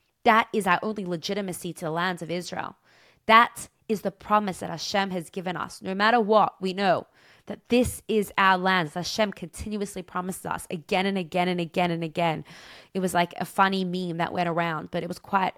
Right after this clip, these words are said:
funny that there was, um, a bunch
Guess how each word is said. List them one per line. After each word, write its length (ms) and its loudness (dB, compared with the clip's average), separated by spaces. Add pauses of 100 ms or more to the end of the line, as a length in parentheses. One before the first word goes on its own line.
funny 480 -2 (640)
that 320 4 (300)
there 160 4
was, 360 -2 (920)
um, 220 -2
a 80 -2
bunch 380 0